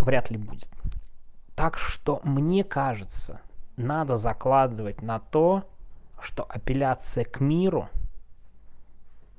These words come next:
мне кажется, единственно возможный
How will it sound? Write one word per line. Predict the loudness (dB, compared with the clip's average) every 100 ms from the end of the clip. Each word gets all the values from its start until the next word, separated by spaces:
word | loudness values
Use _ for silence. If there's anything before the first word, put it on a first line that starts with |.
| -16 -4
мне | 0 0
кажется, | 0 0 0 -4
единственно | -4 -4 -4 -2 -2 0 2 2 0
возможный | 0 0 2 0 2 2 0 -2 -6 -4 -6